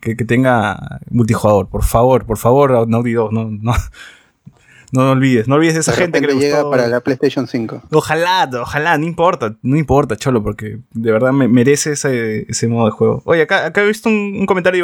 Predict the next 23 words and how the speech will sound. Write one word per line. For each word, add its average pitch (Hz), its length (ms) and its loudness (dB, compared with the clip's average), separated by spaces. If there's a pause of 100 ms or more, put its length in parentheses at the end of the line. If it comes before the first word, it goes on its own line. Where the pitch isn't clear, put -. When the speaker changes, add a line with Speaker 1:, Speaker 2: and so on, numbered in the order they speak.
Speaker 1:
Iván 175 40 -6
Gocochea, 151 440 0
dice, 120 300 -6 (380)
"¿Crees 185 180 -2
que 196 100 0
el 190 80 2
hecho 202 260 0
de 196 140 0
que 147 180 0
haya 170 160 4
más 185 160 0
violencia 160 640 0
es - 140 -8
un 185 40 0
aspecto 190 320 -6
positivo 240 720 -4 (120)
o 120 140 2
negativo? 110 760 0 (800)
Eh, 123 800 0
¿consideras 160 480 0
que 165 160 -8
era 175 120 0
necesario?" 160 680 0